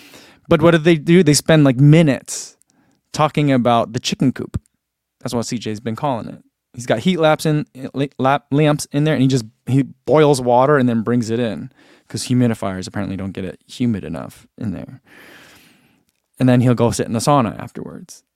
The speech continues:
And so they spent a lot of time talking about that, but God forbid if they talk about shoes that they're actually wearing on race day.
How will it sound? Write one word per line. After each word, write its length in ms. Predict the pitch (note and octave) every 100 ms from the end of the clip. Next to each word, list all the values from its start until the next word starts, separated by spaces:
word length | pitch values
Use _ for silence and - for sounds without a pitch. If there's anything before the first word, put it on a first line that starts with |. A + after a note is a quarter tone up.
| _
And 160 | A#2+ A#2
so 60 |
they 100 | D#3+
spent 240 | D3+ G3+ F3+
a 40 |
lot 160 | F3 F3+
of 60 | -
time 180 | E3+
talking 260 | D3+ D3+ D3
about 220 | C3 B2+
that, 260 | D#3 C3 B2
but 280 | C3+ A2 C3
God 200 | C#3+ C3+
forbid 280 | A2+ A#2+
if 80 | G2+
they 80 | G#2+
talk 220 | A2 G#2
about 220 | G#2 -
shoes 440 | - A#2 - - -
that 180 | - G2
they're 120 | G#2+
actually 240 | - G2+
wearing 260 | F#2 E2 E2
on 120 | E2
race 220 | - C3+
day. 180 | -